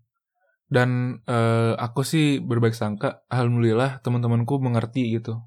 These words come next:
Jadi kalau misalkan aku nggak bisa nongkrong atau mungkin pulang duluan, itu alhamdulillahnya sih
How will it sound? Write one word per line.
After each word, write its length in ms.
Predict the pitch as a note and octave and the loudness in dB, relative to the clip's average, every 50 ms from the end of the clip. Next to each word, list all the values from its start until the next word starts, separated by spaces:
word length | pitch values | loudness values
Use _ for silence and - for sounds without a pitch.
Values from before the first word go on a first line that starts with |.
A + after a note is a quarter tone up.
| _ _ _ _ | _ _ _ _
Jadi 160 | - A#2+ A#2+ C3 | -4 -4 -4 0
kalau 160 | B2+ - A#2 | 0 0 0
misalkan 280 | A#2 A#2 B2+ A2 A2+ A2+ | 0 0 -2 -2 0 0
aku 320 | A2+ A2 A2+ - A#2 A#2 A2+ A2+ A2+ A2+ A2+ A2+ A2 - - | -2 -2 -4 -2 -2 0 2 2 0 0 0 -2 -4 -6 -6
nggak 220 | B2 A#2+ A#2+ - | -4 -2 -2 0
bisa 240 | B2 A#2 A#2 A#2+ A2+ | 0 0 0 0 0
nongkrong 520 | A#2 B2+ C3+ C3+ C3 - C3+ B2+ B2 B2 | 0 0 -2 -2 0 2 2 4 4 2
atau 200 | A#2 A#2 A#2 A#2+ | 0 -2 -2 -2
mungkin 240 | A#2+ A2+ A2 A#2 A#2 | -2 0 0 -2 -2
pulang 280 | A2 A2 G#2+ G#2+ A2 A2+ | -2 -2 -4 -2 -2 0
duluan, 560 | A2+ A#2+ B2 B2 A#2 A2 A2+ A2+ A2+ A2+ A2 | 0 0 2 2 2 2 0 0 -2 -2 -2
itu 480 | A#2 A2 A2 - B2+ B2 B2+ B2 - | -4 -6 -4 -2 0 0 0 0 -2
alhamdulillahnya 720 | - - A#2 B2 A#2+ A2+ A2+ A2+ A2+ A2 G#2+ A2 A2+ A2+ A2+ | -4 -6 -4 -2 -2 -2 0 0 -2 -2 -4 -4 -4 -4 -6
sih 360 | A2+ - A#2+ A#2 A2+ - - | -4 -4 -4 -4 -6 -6 -10